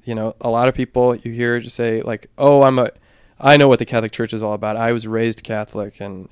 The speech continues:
you know, I just don't have time for all those rules, and what's the deal with no women priests and no gay marriage?" And they just seem so out of touch with where the culture is going, and if they caught up, maybe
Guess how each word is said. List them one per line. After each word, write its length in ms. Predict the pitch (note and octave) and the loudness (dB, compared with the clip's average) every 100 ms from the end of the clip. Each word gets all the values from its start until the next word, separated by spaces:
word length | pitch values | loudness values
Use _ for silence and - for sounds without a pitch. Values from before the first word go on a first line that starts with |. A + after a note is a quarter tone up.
| _ | _
you 120 | B2 | -14
know, 220 | G#2 G2+ - | -12 -12 -10
I 100 | C3 | -8
just 200 | B2+ - | -6 -6
don't 160 | A2+ | -6
have 120 | A2+ | -6
time 200 | - A2 | -8 -10
for 160 | G#2+ G#2+ | -8 -6
all 80 | G#2+ | -4
those 180 | G#2 G#2+ | -6 -8
rules, 480 | G#2+ A2+ A#2 A2 | -6 -2 0 -2
and 140 | G#2+ G#2+ | -6 -10
what's 140 | B2 | -10
the 80 | B2 | -10
deal 200 | A2+ A2 | -6 -6
with 160 | A2 A2+ | -6 -8
no 140 | A#2 | -8
women 300 | A2 A2+ A2 | -6 -6 -8
priests 480 | - A2 A2+ - - | -10 -8 -8 -10 -14
and 120 | G2+ | -14
no 140 | G#2 A2+ | -12 -10
gay 220 | A2+ A2 | -8 -8
marriage?" 500 | G#2+ G#2+ A2 A2 G#2+ | -8 -8 -6 -8 -10
And 200 | G2 F#2+ _ _ _ _ _ - | -16 -18 _ _ _ _ _ -4
they 120 | C3 | -2
just 200 | C3 - | -2 -4
seem 140 | C3 | -4
so 160 | - B2 | 0 0
out 100 | B2 | 2
of 80 | A2+ | 0
touch 340 | - B2+ - | 0 -2 -2
with 340 | A2+ G#2+ - _ _ | -6 -6 -8 _ _
where 240 | A#2 A2+ | -4 -4
the 60 | A2 | -2
culture 340 | B2+ B2+ B2 | -2 0 -2
is 100 | A2+ | -4
going, 440 | A#2 A2+ A2+ A2+ G#2+ | -2 -2 0 -2 -6
and 60 | |
if 100 | G#2 | -8
they 100 | A2 | -10
caught 300 | - C3 B2 | -2 2 4
up, 160 | B2 B2 | 4 2
maybe 520 | A#2+ A#2+ A#2 A2+ | 0 0 0 -4